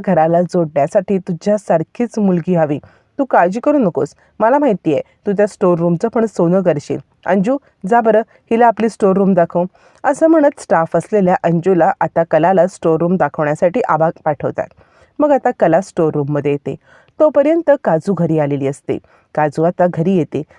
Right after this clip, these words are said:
घरी आल्यावरती ती विचार करते, "घरच्यांना काय सांगू? म्हणजे या सगळ्यामध्ये जर कलाताई कशी आहे असं ह्या लोकांनी विचारलं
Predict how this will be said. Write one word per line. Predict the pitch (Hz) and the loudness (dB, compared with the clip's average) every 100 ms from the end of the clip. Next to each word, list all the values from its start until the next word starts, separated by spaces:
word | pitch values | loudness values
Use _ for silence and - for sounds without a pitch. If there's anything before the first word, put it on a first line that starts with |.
| _ - | _ 0
घरी | 233 247 | 2 2
आल्यावरती | 240 233 247 294 285 | 2 2 2 0 0
ती | 269 | 0
विचार | 240 220 214 202 | -2 0 -2 0
करते, | 262 254 247 | -2 0 -2
"घरच्यांना | 190 156 220 233 226 - | -2 0 0 2 -2 0
काय | 233 277 | -2 0
सांगू? | 277 226 202 208 _ _ - | 0 0 0 -2 _ _ -6
म्हणजे | 165 156 | -2 0
या | 151 175 | 0 0
सगळ्यामध्ये | 180 160 151 165 175 175 | 0 0 2 2 0 0
जर | 160 175 185 - _ _ - | 2 0 0 -8 _ _ -2
कलाताई | 175 156 160 170 175 | 0 0 0 -2 0
कशी | 170 - 240 | -2 0 0
आहे | 220 196 - | 2 2 -2
असं | 185 202 | -2 0
ह्या | 185 | 0
लोकांनी | 185 165 170 175 170 | 0 0 0 0 0
विचारलं | 160 - 220 214 | -2 0 0 0